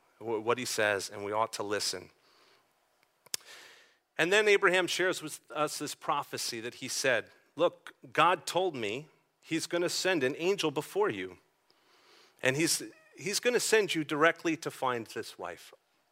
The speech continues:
That's what he says. This is a pro-, prophetic word. Now, um, it's amazing, again, 'cause I, I don't, um, I, I,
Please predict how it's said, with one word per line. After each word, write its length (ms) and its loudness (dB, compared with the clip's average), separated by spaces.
That's 220 0
what 100 -2
he 60 -6
says. 320 -6
This 180 -4
is 60 -4
a 40 -6
pro-, 220 -2
prophetic 560 0
word. 240 2
Now, 200 4
um, 280 2
it's 200 -8
amazing, 480 4
again, 320 -2
'cause 180 -6
I, 240 0
I 80 0
don't, 240 -6
um, 500 -4
I, 60 -10
I, 120 4